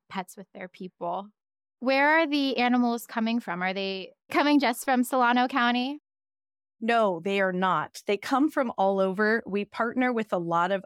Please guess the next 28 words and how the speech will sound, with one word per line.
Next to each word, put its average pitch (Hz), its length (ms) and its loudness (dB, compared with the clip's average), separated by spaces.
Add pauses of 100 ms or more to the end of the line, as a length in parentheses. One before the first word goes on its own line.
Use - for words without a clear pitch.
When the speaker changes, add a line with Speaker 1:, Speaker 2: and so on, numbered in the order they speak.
Speaker 2:
other 185 320 0
high 180 420 -2
kill 190 460 -2 (180)
shelters 226 760 -2 (380)
because 202 480 -4
we 190 120 -2
do 185 300 -2
have 180 480 -2 (220)
our 175 280 -2
own 180 440 0
county 190 480 -4
run 175 420 -2
facility 226 720 -4 (340)
that 175 120 -4
takes - 400 -6
in 185 220 -2
a 170 40 -2
lot 165 280 0
of 170 100 -6
the 165 80 -6
spays 170 560 -4
and 160 160 -2
neuters, 180 460 -2
and 170 180 -2
they 170 160 -2
are 170 220 0
publicly 170 680 -6
funded. 185 640 -4